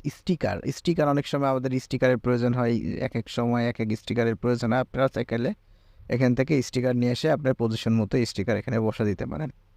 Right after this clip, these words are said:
তো এবার, এ-, এবার স্টিকারের কাজ শেষে আপনি আবার লেয়ারে যাচ্ছি, তারপর টেক্সট। এখানে আমরা টেক্সটের যদি প্রয়োজন হয়, যেমন আমি এখানে লিখি, "Sus-,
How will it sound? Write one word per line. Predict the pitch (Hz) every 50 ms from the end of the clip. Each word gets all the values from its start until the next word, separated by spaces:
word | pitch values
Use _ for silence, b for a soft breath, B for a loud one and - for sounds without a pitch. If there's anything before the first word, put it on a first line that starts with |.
| _ - - - _ _ _ - _ _ _ - _ _ _ _ _ _ _ -
তো | -
এবার, | 160 151 156 147 135
এ-, | 131 110 135 123 - _ -
এবার | - 143 147 139 143 143 139
স্টিকারের | - - - 131 135 131 131 113
কাজ | - 123 127
শেষে | - - - - - 135 127 - - 135 135 135 - - -
আপনি | 117 107 - 120 113 113 113 -
আবার | - 110 107 107 113 113
লেয়ারে | 110 113 117 117 117 120 117
যাচ্ছি, | 117 123 120 - - - 139
তারপর | 127 135 123 120 123 -
টেক্সট। | - 131 104 - - _ _ _ _ _ _ _ _ _ _ _ _ -
এখানে | - 147 135 - 143 147
আমরা | 131 127 131 127 131 131
টেক্সটের | - - 135 131 - - 147 131 120
যদি | 131 131 127
প্রয়োজন | 135 - - 131 127 120 127 123
হয়, | 117 120 123
যেমন | 117 120 120 120 117
আমি | 117 120 123 120
এখানে | 120 123 123
লিখি, | 120 120 113 - -
"Sus-, | - - 139 131 - - -